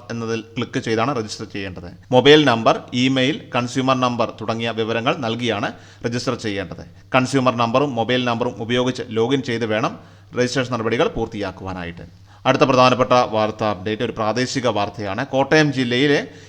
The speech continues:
ഏറ്റുമാനൂർ മഹാദേവ ക്ഷേത്രത്തിലെ ഉത്സവത്തോടനുബന്ധിച്ചുകൊണ്ട് ആറാട്ട് ദിവസമായിട്ടുള്ള ഫെബ്രുവരി ഇരുപതാം തീയതി ഏറ്റുമാനൂർ നഗരസഭാ പരിധിയിലെ എല്ലാ സർക്കാർ ഓഫീസുകൾക്കും വിദ്യാഭ്യാസ സ്ഥാപനങ്ങൾക്കും പ്രാദേശിക അവധി പ്രഖ്യാപിച്ചിട്ടുണ്ട്. അന്നേ ദിവസം,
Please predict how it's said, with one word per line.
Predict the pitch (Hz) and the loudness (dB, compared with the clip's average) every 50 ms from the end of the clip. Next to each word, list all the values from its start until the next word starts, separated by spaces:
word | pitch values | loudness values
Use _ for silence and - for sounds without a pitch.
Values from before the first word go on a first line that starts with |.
| - - | -8 0
ഏറ്റുമാനൂർ | 127 135 139 139 - 160 151 151 147 147 151 151 151 - - | 2 2 2 4 4 2 4 4 4 4 4 4 2 2 0
മഹാദേവ | 120 120 117 127 127 127 135 135 127 135 | -4 -2 2 2 4 4 4 2 2 2
ക്ഷേത്രത്തിലെ | 127 - - - 127 117 113 123 113 110 117 113 117 117 117 - | 0 0 -2 -2 -2 0 0 -2 -4 -4 -2 -2 -2 -2 -2 -4
ഉത്സവത്തോടനുബന്ധിച്ചുകൊണ്ട് | 120 117 - - 123 123 120 127 123 113 110 110 107 110 110 123 101 107 107 127 175 - - | -6 -8 -4 -2 -2 -2 0 0 -2 -2 -4 -4 -8 -8 -8 -6 -6 -4 -4 -4 -6 -6 -4
ആറാട്ട് | 107 113 120 131 139 143 135 147 | -2 0 2 4 4 4 2 0
ദിവസമായിട്ടുള്ള | 131 117 113 117 - - 117 113 110 107 - 110 110 | -2 -2 -2 -4 -4 -2 -4 -4 -4 -4 -4 -6 -4
ഫെബ്രുവരി | - 120 113 110 123 123 127 127 131 131 127 | -4 -4 -4 -4 -4 -2 -2 -2 -2 -4 -4
ഇരുപതാം | 120 113 107 117 120 120 120 113 104 107 | -6 -4 -2 0 0 0 0 -2 -4 -8
തീയതി | 101 98 147 - - - - - - - | -6 -4 -6 -6 -6 -12 -20 -20 -10 -2
ഏറ്റുമാനൂർ | 123 127 135 - 151 135 135 135 135 135 143 151 120 | -2 0 2 2 4 6 6 6 6 6 2 0 0
നഗരസഭാ | 123 117 113 123 123 - 131 123 127 | -2 -2 -2 -2 -2 -2 0 0 0
പരിധിയിലെ | 113 117 113 104 113 117 120 127 | 0 0 -4 -4 -4 -4 -4 -4
എല്ലാ | - 120 117 120 120 120 - - - - | -4 -4 -2 0 0 -2 -2 -6 -8 -4
സർക്കാർ | - 120 - - 147 135 131 123 | -4 -4 -2 4 4 4 4 4
ഓഫീസുകൾക്കും | 113 117 113 - 113 - - 110 110 110 107 151 151 | 2 -6 -6 -8 -8 -8 -4 -2 -2 -2 -2 -4 -6
വിദ്യാഭ്യാസ | 120 107 113 120 120 - 123 120 117 117 131 | -6 -2 0 0 0 2 2 0 0 0 -4
സ്ഥാപനങ്ങൾക്കും | 117 - - 110 107 107 110 117 113 110 107 - 175 220 - - - - - - | -8 -4 -2 -2 0 0 -2 -4 -4 -4 -4 -4 -6 -6 -8 -18 -20 -18 -6 0
പ്രാദേശിക | - 131 127 135 135 160 160 156 165 165 143 165 | 4 6 6 8 8 6 6 6 4 2 2 2
അവധി | - - 113 110 117 113 120 110 - | 2 2 0 -4 -2 -4 -4 -8 -6
പ്രഖ്യാപിച്ചിട്ടുണ്ട്. | - 107 98 117 110 107 107 104 110 - 107 98 98 143 202 277 - - - - - - - | -8 -8 -4 -2 -2 -2 -2 -4 -8 -10 -8 -2 0 0 0 0 -4 -14 -20 -20 -12 -6 -2
അന്നേ | 123 131 135 | 0 0 2
ദിവസം, | 127 127 117 127 127 - 135 131 131 | 2 2 0 0 0 0 0 -2 -2